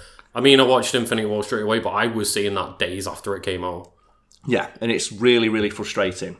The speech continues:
Speaker 1: And
Speaker 2: So,
Speaker 1: people are like,
Speaker 2: there's no
Speaker 1: "Oh, but
Speaker 2: spoilers in this one.
Speaker 1: nobody knows what that means if they haven't seen it yet." And it's like, no.
Speaker 2: It's, but the thing is, it wouldn't, I don't think it'd be as bad if that wasn't, like, literally one of the last shots in the entire film. If it was, like, a beginning bit where there was
Speaker 1: Yeah,
Speaker 2: turn,
Speaker 1: yeah,
Speaker 2: like,
Speaker 1: but it's right at the end.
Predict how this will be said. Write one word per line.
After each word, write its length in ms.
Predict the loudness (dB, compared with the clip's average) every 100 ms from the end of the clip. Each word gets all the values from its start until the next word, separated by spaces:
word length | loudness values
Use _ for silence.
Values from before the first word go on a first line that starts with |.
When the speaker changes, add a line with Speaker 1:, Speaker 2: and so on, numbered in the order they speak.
| -6
Speaker 1:
And 100 | 0
Speaker 2:
So, 80 | 2
Speaker 1:
people 200 | 4 2
are 80 | 2
like, 120 | 6
Speaker 2:
there's 20 |
no 100 | 8
Speaker 1:
"Oh, 40 | 8
but 60 |
Speaker 2:
spoilers 300 | 8 8 6
in 80 | 4
this 140 | -2 0
one. 80 |
Speaker 1:
nobody 380 | 4 4 4 0
knows 240 | 0 0 0
what 140 | 0
that 160 | 0 2
means 340 | 0 0 -2
if 140 | -2
they 100 | 0
haven't 320 | 0 0 0 -2
seen 240 | 0 0
it 80 | 2
yet." 240 | 2 2
And 120 | 2 0
it's 120 | 0
like, 220 | -2 -6 -8
no. 1040 | -6 -4 -4 -2 0 0 0 -2 -6 -14 _ _ _ _ _ -4
Speaker 2:
It's, 140 | -2 0
but 80 | 2
the 40 |
thing 180 | 6 6
is, 100 | 6
it 100 | 4
wouldn't, 260 | 4 4 4
I 140 | 4
don't 100 | 4 2
think 120 | 0
it'd 100 | 2
be 120 | 2
as 80 | 2
bad 200 | 2 2
if 60 |
that 160 | 0 -2
wasn't, 240 | -2 -2
like, 220 | -2 -2 -2
literally 340 | -4 -4 -6
one 100 | -4
of 20 |
the 80 | -2
last 160 | -4 -2
shots 240 | -4 -4
in 60 | -4
the 60 | -6
entire 240 | -4 -4
film. 280 | -4 -8 -10 -16 _ _ -20 -20 _ _ _ _ -20 -20 _ _ 0
If 20 |
it 60 | 6
was, 100 | 8
like, 140 | 8
a 60 | 8
beginning 480 | 6 8 6 4 4
bit 260 | 4 4
where 140 | 2 4
there 80 | 6
was 80 | 6
Speaker 1:
Yeah, 60 | 6
Speaker 2:
turn, 100 | 6
Speaker 1:
yeah, 140 | 6 6
Speaker 2:
like, 140 | 4
Speaker 1:
but 60 | 0
it's 200 | -2 -2
right 400 | 4 8 8 4
at 160 | 0
the 140 | 0 0
end. 360 | -2 -6 -10